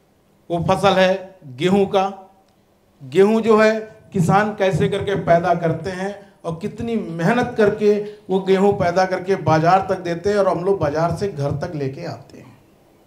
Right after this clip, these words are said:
किसानों को बहुत मेहनत करना पड़ता है गेहूं को बचाने के लिए, क्योंकि छू-,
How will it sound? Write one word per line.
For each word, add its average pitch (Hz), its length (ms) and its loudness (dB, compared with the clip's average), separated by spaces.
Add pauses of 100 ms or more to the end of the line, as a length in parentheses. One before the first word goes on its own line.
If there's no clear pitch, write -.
(440)
किसानों 156 400 4
को 196 140 4
बहुत 220 380 2
मेहनत 208 340 -4
करना 196 240 0
पड़ता 190 340 -2
है 196 240 0
गेहूं 180 220 -6
को 196 140 0
बचाने 151 500 -4
के 180 140 -8
लिए, 202 120 -4
क्योंकि 180 280 -10
छू-, 165 240 -8